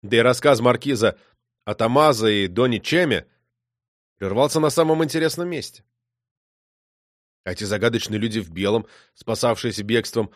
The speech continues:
от слуг маркиза. И почему маркиз де Брисак не проявляет никакого беспокойства о своём будущем? Погружённый в какие-то учёные занятия, когда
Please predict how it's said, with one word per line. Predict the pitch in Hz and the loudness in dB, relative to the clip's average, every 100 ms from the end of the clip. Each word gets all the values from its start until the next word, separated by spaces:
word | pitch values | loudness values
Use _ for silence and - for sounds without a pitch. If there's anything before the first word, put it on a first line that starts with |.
| _ | _
от | 107 - | -8 -6
слуг | 120 117 | -4 -2
маркиза. | 117 107 - 98 90 92 _ _ _ _ - | 0 0 -4 -10 -10 -14 _ _ _ _ -12
И | |
почему | 113 101 107 127 | -12 -10 -4 0
маркиз | 139 120 143 120 | 0 0 -4 -2
де | |
Брисак | 127 127 120 165 175 | 0 0 -2 0 0
не | 117 | 0
проявляет | 110 113 117 135 131 | -2 0 2 2 0
никакого | 123 - 156 151 | -8 -2 -2 0
беспокойства | 151 - 170 170 208 139 - 101 | -4 -2 -2 2 2 2 2 -2
о | |
своём | - 120 131 | 0 0 0
будущем? | 123 220 135 - - - _ _ _ _ _ _ _ - | -2 -2 -2 -4 -10 -14 _ _ _ _ _ _ _ -16
Погружённый | 107 113 127 175 202 160 | -10 -6 2 6 6 6
в | |
какие-то | 151 135 190 165 | 0 -4 -4 0
учёные | 160 202 180 151 | 2 4 6 4
занятия, | 127 165 240 - 120 | 2 2 2 2 -2
когда | 139 139 196 | -2 2 2